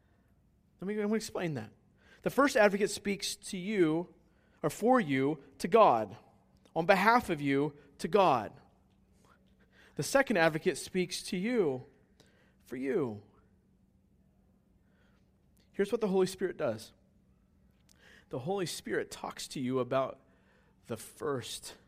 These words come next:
advocate. He talks to you about the first advocate. But not just talking. He didn't just say it.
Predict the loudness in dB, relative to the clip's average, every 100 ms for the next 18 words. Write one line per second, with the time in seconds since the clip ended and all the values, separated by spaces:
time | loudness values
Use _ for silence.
0 | _ _ _ _ _ _ _ _ -6 -6
1 | -6 -14 -20 -20 _ _ _ _ _ _
2 | _ _ _ _ _ _ _ _ _ _
3 | _ _ _ _ _ _ _ _ _ _
4 | _ -12 -10 -8 -10 -10 -10 -4 -2 0
5 | -2 -4 -6 -12 -16 -8 -6 -6 -10 -14
6 | -12 -12 -12 -16 -18 -18 -20 _ _ _
7 | _ _ -20 -20 -10 -2 0 2 2 0
8 | -4 -4 -6 -6 -4 -4 -6 -8 -18 _
9 | _ _ _ _ _ 0 0 4 2 0
10 | -12 -10 -4 2 4 2 -2